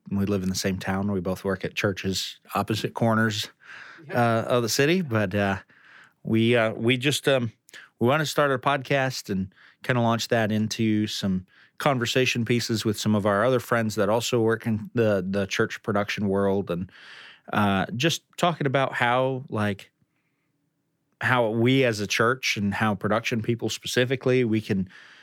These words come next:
Speaker 1: do better and work together better, but also, like, work with the churches in your town, get to know the guys that l-,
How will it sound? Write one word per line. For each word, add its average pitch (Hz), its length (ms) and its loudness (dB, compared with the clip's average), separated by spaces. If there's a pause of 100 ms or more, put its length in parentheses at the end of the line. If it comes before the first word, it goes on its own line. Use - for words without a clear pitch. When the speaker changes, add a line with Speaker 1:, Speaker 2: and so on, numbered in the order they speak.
(240)
Speaker 1:
do 135 160 2
better 143 420 2
and 104 460 -2
work 127 300 -2
together 135 380 2
better, 120 320 2
but 104 200 -2
also, 107 400 0
like, 98 260 0
work 104 260 -2
with 127 120 0
the 113 100 -2
churches 117 400 -2
in 131 80 2
your 110 140 2
town, 98 500 -2
get 107 180 -2
to 113 120 -2
know 110 240 2
the 104 160 2
guys 101 440 0
that 107 220 0
l-, 101 100 -8